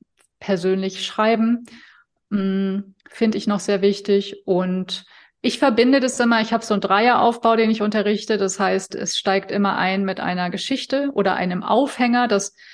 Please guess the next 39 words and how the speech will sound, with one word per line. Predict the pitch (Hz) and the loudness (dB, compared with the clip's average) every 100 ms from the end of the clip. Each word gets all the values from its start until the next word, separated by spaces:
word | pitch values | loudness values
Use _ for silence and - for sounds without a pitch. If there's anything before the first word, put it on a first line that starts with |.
| - _ | -20 _
ist | - - | -8 -2
manchmal, | 208 233 226 220 220 | 2 2 2 2 2
wie | 208 | 2
bei | 208 | 2
dieser | 196 190 196 | 2 2 2
Iss | 220 214 | 0 0
mehr | 185 | -2
Kuchen | - 262 - | -2 -4 -2
E-Mail, | 220 226 226 214 | 0 2 2 2
waren | 190 190 196 | 2 2 2
es, | 190 190 190 - - | 0 -2 -4 -10 -8
ähm, | 190 180 175 180 - | -4 -2 -4 -6 -10
war | - 190 | -2 0
es | 196 | 0
eine | 190 180 180 _ _ - | -2 -4 -8 _ _ -4
Geschichte, | 214 - 233 233 | -2 0 0 -2
die, | 196 | -2
glaube | 190 190 | 0 2
ich, | 196 202 | 2 0
über | 185 | -4
drei, | 180 - 190 | -4 -2 -2
vier | 196 190 - | 0 -2 -4
Absätze | 214 247 240 233 | -2 -4 -4 -4
ging. | 226 233 240 240 - - - - - | 0 2 2 0 -6 -20 -20 -20 -20
Und | _ 202 196 196 196 - - - | _ 2 4 4 0 -2 -6 -2
das | 190 | -2
kann | - 240 | 2 2
aber | 240 | 4
auch | - - | 2 0
kürzer | - 226 262 - | 0 0 0 0
sein. | 160 - - - - | 0 -4 -6 -8 -4
Das | 202 196 | -4 -4
können | - 220 214 | 0 0 0
z-, | - - _ _ _ | -4 -14 _ _ _
zwei | - - 208 | -8 0 2
Sätze | 202 208 208 226 | 2 0 0 -4
sein, | 180 185 - 175 | -2 -2 -4 -8
so. | - 190 - 175 - _ - _ | -4 -4 -4 -8 -18 _ -20 _
Ähm, | - 180 175 175 175 175 175 | -4 -2 -2 -2 -4 -8 -12